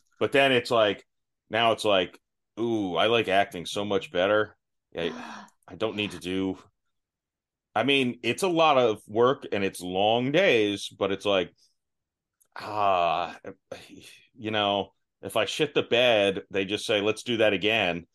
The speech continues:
Speaker 1: Not
Speaker 2: Yeah.
Speaker 1: like I have to walk off stage and feel like I'm dead inside until the next time I go on stage.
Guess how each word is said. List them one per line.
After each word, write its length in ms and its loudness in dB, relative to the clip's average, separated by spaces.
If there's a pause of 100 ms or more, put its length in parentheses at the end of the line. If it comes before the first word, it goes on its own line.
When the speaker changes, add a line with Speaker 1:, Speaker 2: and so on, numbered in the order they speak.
(240)
Speaker 1:
Not 340 0
Speaker 2:
Yeah. 60 -2
Speaker 1:
like 340 2
I 120 2
have 200 0
to 100 -2
walk 300 2
off 220 2
stage 500 0
and 320 -8
feel 480 -4
like 320 -2
I'm 240 -8
dead 240 0
inside 560 0
until 280 -10
the 80 -6
next 240 -6
time 200 -2
I 80 -2
go 180 -4
on 160 -6
stage. 460 -2